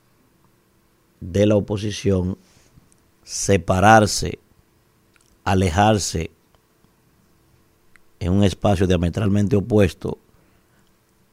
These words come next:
a las medidas que había tomado el gobierno.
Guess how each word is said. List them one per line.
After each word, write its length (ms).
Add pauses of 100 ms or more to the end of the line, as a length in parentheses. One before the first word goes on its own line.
(420)
a 140
las 240
medidas 500
que 180
había 240
tomado 540 (100)
el 140
gobierno. 560